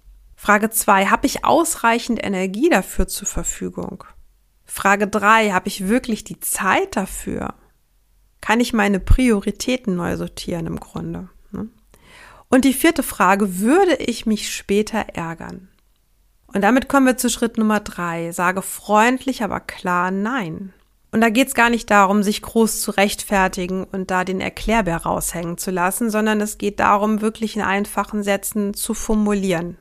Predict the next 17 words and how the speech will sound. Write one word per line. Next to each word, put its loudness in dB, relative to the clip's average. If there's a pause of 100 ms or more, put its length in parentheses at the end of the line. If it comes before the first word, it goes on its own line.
(260)
Freundlich, -2 (360)
aber 0
klar. -6 (420)
Beispiel 2
kann -2
sein, 2
"Danke, 2
dass 0
du -2
an 2
mich -2
denkst. -2
Dieses -4
Mal 0
klappt -2
das -6
nicht." -12